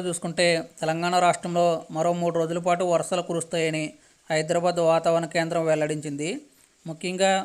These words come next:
హైదరాబాద్, వికారాబాద్, మేడ్చల్, మల్కాజిగిరి, రంగారెడ్డి, సంగారెడ్డి, భద్రాద్రి కొత్తగూడెం, హనుమకొండ, జగిత్యాల, జయశంకర్ భూపాలపల్లి, ఖమ్మం, కొమరంభీం ఆసిఫాబాద్,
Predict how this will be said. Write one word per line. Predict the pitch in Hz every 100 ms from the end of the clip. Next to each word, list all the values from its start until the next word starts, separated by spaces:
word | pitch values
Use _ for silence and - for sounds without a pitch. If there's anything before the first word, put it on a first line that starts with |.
| -
హైదరాబాద్, | 165 160 180 180 180 180 - _
వికారాబాద్, | 147 - 170 175 180 175 175 -
మేడ్చల్, | 170 160 190 180 170
మల్కాజిగిరి, | 165 170 170 175 170 170 - _ _ _ 170
రంగారెడ్డి, | 160 170 175 170 175 170 175 -
సంగారెడ్డి, | 151 160 170 165 165 170 165 - 160
భద్రాద్రి | 151 165 170 170 175
కొత్తగూడెం, | 160 160 165 165 160 139 _ _ _
హనుమకొండ, | 170 160 160 170 170 170 170 165 160
జగిత్యాల, | 156 160 160 170 165 170 170 - 170
జయశంకర్ | 160 151 175 175 165
భూపాలపల్లి, | 160 170 160 170 165 165 160 - _ _ -
ఖమ్మం, | 160 170 175 175 170 - _
కొమరంభీం | 156 165 165 175 175
ఆసిఫాబాద్, | 156 180 - 170 170 170